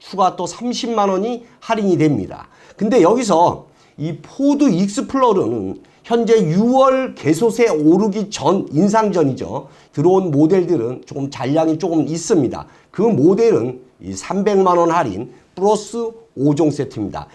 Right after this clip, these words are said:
이 모델들이 다 팔리고 난 다음에 팔월에 입항 모델은 이백만 원 할인 플러스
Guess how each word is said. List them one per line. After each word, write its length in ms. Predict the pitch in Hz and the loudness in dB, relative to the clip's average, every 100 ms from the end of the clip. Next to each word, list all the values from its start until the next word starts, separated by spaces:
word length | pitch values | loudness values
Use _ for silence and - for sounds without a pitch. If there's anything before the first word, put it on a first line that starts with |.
| _ | _
이 160 | 175 247 | -2 0
모델들이 880 | 147 190 202 262 240 170 135 - - - | 4 4 2 0 0 0 -2 -2 -8 -10
다 220 | 139 139 | -8 -6
팔리고 400 | - 220 208 190 | -8 -8 -2 0
난 220 | 143 131 | 0 0
다음에 240 | 160 143 90 101 143 - - | 0 0 -2 -4 -10 -14 -20
팔월에 680 | - 247 254 190 151 135 - - - | -4 2 4 4 4 2 -2 -12 -6
입항 460 | 156 156 226 214 185 | -6 -2 0 2 4
모델은 520 | 156 180 135 110 117 - - | 4 4 2 -2 -6 -14 -10
이백만 640 | 120 170 190 220 214 208 208 | -2 0 4 4 4 4 4
원 120 | 196 | 2
할인 440 | 196 120 127 - - | 2 0 -4 -10 -6
플러스 500 | 202 214 208 220 208 | -2 0 -2 -8 -8